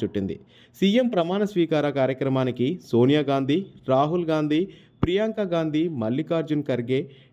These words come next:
డీకే శివకుమార్ హాజరయ్యారు. వేదికపై వచ్చిన వారు సోనియా గాంధీ రేవంత్ రెడ్డి భార్య, కుమార్తెను పలకరించారు. రేవంత్ రెడ్డి సీఎంగా ప్రమాణ స్వీకారం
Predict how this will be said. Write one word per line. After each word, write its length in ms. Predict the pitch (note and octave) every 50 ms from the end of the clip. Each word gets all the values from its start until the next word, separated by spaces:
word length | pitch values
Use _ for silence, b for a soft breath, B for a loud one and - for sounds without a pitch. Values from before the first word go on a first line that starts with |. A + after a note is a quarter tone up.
| b -
డీకే 380 | B2+ C3+ E3+ G#3+ G#3+ - A#3+ A3+
శివకుమార్ 540 | - F#3 E3+ E3+ D#3+ E3 D#3+ D#3 D3+ D#3+
హాజరయ్యారు. 680 | D#3 C3 B2 A2+ G#2 G#2+ A2+ A2 G#2+ G#2 G2+ F#2 - - - _ - -
వేదికపై 600 | G#2+ A#2 C3 D#3 E3 G3+ - G#3 G3 G3+ F#3+ F3
వచ్చిన 340 | D#3+ D3+ C#3+ D3 - D3+ D3
వారు 440 | C3+ C3+ C3 B2+ C3 C3 C3 B2+ B B B B -
సోనియా 340 | - F#3 F#3+ G#3+ A3+ A3+
గాంధీ 380 | A3 G#3 F#3+ E3+ D#3 C3+ D3 D#3
రేవంత్ 420 | D3 B2 A#2+ B2+ C#3 D3+ D#3+ D3+
రెడ్డి 220 | D3+ D3 C#3+ C3+ C3+
భార్య, 440 | A2 A2 A#2 A#2 B2 B2 C3+ C#3 D3+ D3+
కుమార్తెను 540 | - A#2 A#2+ B2+ C3 B2+ - B2 A#2 A#2 C3+
పలకరించారు. 1000 | C3+ - A2 G2 G2+ F#2+ - A#2+ A#2 G2+ - G#2 F#2 F2+ - - - _ - A#2+
రేవంత్ 360 | B2+ D3 F3+ G#3+ A3 F#3 -
రెడ్డి 260 | E3+ E3 D3 C#3 D3
సీఎంగా 480 | C3+ - C#3 C#3 C#3+ D#3 D3+ C#3+ C#3 C3
ప్రమాణ 420 | B2 - A#2+ A#2 A#2+ B2+ C#3 D3+
స్వీకారం 480 | C#3 C3+ C#3 B2+ A#2+ B2+ B2 A#2 A#2